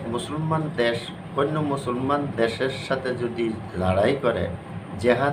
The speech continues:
করে, তো এই জেহাদটা কিয়ামত পর্যন্তই বন্ধ হবে না। কত বড় কথা!" এই একটা ভবিষ্যৎবাণী। তারপর দুই নম্বর ভবিষ্যৎবাণী হইল, কিয়ামত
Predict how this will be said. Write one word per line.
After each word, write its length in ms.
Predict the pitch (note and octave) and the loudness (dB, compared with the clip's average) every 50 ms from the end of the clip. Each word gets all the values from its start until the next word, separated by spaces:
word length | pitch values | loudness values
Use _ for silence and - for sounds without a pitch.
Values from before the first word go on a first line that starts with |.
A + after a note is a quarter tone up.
| C#3 - - | 0 -2 -2
করে, 200 | G2+ F2+ E2+ F2+ F2+ - - - - - - - G#2 G#2 | 0 0 0 -2 -4 -4 -8 -10 -10 -12 -12 -10 -6 -2
তো 60 | A2 | 0
এই 260 | B2 B2 B2+ A#2+ - - | 2 4 4 4 2 4
জেহাদটা 540 | B2 B2 A2+ B2+ C#3 C#3+ - - - A#2+ G#2 | 4 4 4 4 2 0 0 0 0 0 0
কিয়ামত 360 | - - D3 D#3 E3 E3 D#3+ E3 - - | 0 -2 -2 0 0 0 0 -2 -2 0
পর্যন্তই 640 | C#3 C#3 C3 - A#2+ A2+ A2 - - A2 G#2 - - - F#2 | 0 0 0 0 -2 -2 -2 -2 -2 -2 0 0 -2 -2 -2
বন্ধ 400 | F2 F#2 F2 F2 F2 F2+ F#2 G2 | 0 0 0 0 0 -2 0 0
হবে 360 | G#2+ G2 E2+ E2 E2+ E2+ F#2 F#2 | 2 2 2 0 -2 -2 -2 -2
না। 180 | E2+ D#2+ - - - - - - - - | -2 -2 -4 -8 -10 -10 -12 -12 -8 -6
কত 220 | F#2+ F#2 - - C#3+ | -6 -6 -4 -2 0
বড় 300 | C#3+ C#3 C3+ B2+ G#2 G2 | 0 0 0 -2 -2 -4
কথা!" 400 | - - - - - - - - - - - E3+ - - - - - - - - - - - - - - - - - - - - - - - - - - C3+ C#3 | -6 -8 -10 -10 -10 -10 -12 -12 -12 -10 -10 -10 -10 -10 -10 -10 -10 -12 -12 -12 -12 -12 -10 -10 -10 -10 -10 -12 -12 -10 -12 -12 -12 -10 -12 -12 -8 -2 2 2
এই 140 | D3+ D3 C3+ | 4 4 4
একটা 420 | A#2+ - - - - B2+ C#3+ C3+ - | 2 2 0 0 2 2 2 2 0
ভবিষ্যৎবাণী। 800 | G#2+ G#2+ A#2+ B2 - - - F#2+ E2+ E2 E2 D#2+ D#2+ D#2+ D2+ - - - - - - - - - - - - - - - - - - - - - - - - - - - - - - - - - - - - - - - - - - - - - - - - - - - - - - - | 0 0 0 -2 -4 -4 -4 -4 -4 -4 -4 -4 -4 -4 -4 -6 -10 -10 -12 -12 -12 -12 -12 -12 -12 -12 -12 -12 -12 -12 -12 -12 -12 -12 -10 -10 -10 -10 -10 -10 -12 0 4 8 10 12 12 10 10 8 4 0 -6 -8 -10 -12 -12 -12 -12 -12 -12 -12 -10 -12 -12 -12 -12 -8 -6 -6
তারপর 220 | G2 A2+ B2 A#2+ | -2 0 2 2
দুই 260 | A#2 A#2 C3+ D3+ E3 | 2 4 4 6 6
নম্বর 380 | E3 E3+ E3 D#3 D3+ D#3 E3 D#3+ | 8 8 8 6 6 4 4 4
ভবিষ্যৎবাণী 840 | C#3+ C3 C3 C3+ E3 D#3+ - D#3 C3+ B2+ A2 G#2+ G#2 F#2+ F#2+ F2+ E2+ | 4 2 2 2 2 0 0 0 0 0 -2 -2 -2 0 0 0 0
হইল, 300 | E2+ E2 E2+ F2+ G2 - - - - - - - - - - - - - - | 0 0 -2 -4 -4 -6 -8 -8 -10 -12 -12 -12 -12 -12 -10 -10 -10 -8 -2
কিয়ামত 460 | - C3 C3+ C3+ D3 D3+ D#3 E3 E3 | 4 4 6 6 6 4 4 4 4